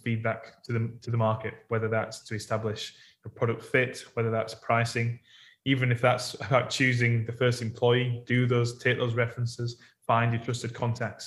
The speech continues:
Um, and I think certainly from my experience, <laughs> we're quite lucky in that, you know, in general, folks in the U S tend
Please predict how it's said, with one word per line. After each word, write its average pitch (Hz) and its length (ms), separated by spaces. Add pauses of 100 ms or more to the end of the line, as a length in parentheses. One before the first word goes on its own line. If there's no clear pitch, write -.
(280)
Um, 107 240 (520)
and 120 120
I - 80
think 113 140 (260)
certainly 113 300
from 110 100 (100)
my 123 120
experience, 113 500 (220)
<laughs> - 60
we're 120 100 (120)
quite 110 200
lucky 127 240
in 117 180
that, 113 100 (460)
you 117 80
know, 101 80 (260)
in 123 60 (120)
general, 120 280 (200)
folks 120 280
in 120 60
the 117 180
U - 20 (120)
S - 40 (120)
tend 131 140